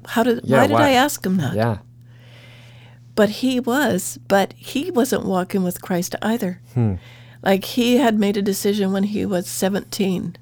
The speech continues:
Speaker 2: Yeah.
Speaker 1: But hadn't go-, he hasn't, wasn't at church, and, you know, his lifestyle did not, same as mine, you know, like, we just
Speaker 2: Mm-hmm.
Speaker 1: weren't following with the Lord.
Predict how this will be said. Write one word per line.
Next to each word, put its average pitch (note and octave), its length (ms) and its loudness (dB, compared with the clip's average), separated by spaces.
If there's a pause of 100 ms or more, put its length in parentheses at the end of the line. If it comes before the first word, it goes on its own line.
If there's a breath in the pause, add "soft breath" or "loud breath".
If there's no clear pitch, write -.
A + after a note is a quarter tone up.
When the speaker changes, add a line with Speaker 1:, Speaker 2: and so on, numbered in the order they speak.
Speaker 2:
Yeah. F#2+ 260 -2 (760 soft breath)
Speaker 1:
But F#3+ 140 2
hadn't F#3 300 2
go-, F3 200 -4
he G3+ 200 0
hasn't, F3+ 420 0 (160)
wasn't F#3+ 320 2
at E3+ 140 -2
church, G#3+ 500 0
and, D#3+ 260 -6 (140)
you G3 80 -2
know, F3+ 140 2
his F#3+ 200 0
lifestyle F3+ 640 0 (480 soft breath)
did F#3 160 0
not, E3+ 300 -2 (720)
same F#3+ 260 2
as F#3+ 120 -2
mine, F3 340 0 (180)
you F#3 80 2
know, F3+ 140 4
like, F#3 200 2
we F#3+ 120 4
just G#3 180 4
Speaker 2:
Mm-hmm. F#3 80 0
Speaker 1:
weren't - 300 -6
following F#3+ 440 2
with E3+ 120 -4
the - 100 -6
Lord. F#3 240 -4